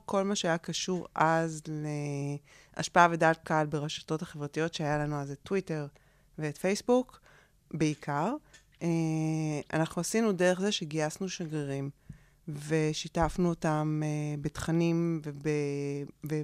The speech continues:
במידע. אגב, מאו-, עד כמה שיותר אובייקטיבי, זאת אומרת, זה מה שקורה, לא למה זה לא בסדר למדינת ישראל וכאלה,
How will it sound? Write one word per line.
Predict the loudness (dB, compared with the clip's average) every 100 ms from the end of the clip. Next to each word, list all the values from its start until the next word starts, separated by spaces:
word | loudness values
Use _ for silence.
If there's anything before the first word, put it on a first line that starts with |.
| -2
במידע. | -2 -2 -2 0 -2 -4 -16 _ _ _ _ _ _ 8
אגב, | 10 10 4 4
מאו-, | 4 4 4 -2 0
עד | 0
כמה | 4 2
שיותר | 2 0
אובייקטיבי, | 0 0 -2 0 0 0
זאת | -2
אומרת, | -2 4
זה | 6
מה | 6
שקורה, | 6 0 0 4 4 6
לא | 10 10 10 8 6
למה | 4 2
זה | 0
לא | -2
בסדר | -2 -2 -2
למדינת | -2 -2 -6
ישראל | -6 -4 -6
וכאלה, | -6 -4 -4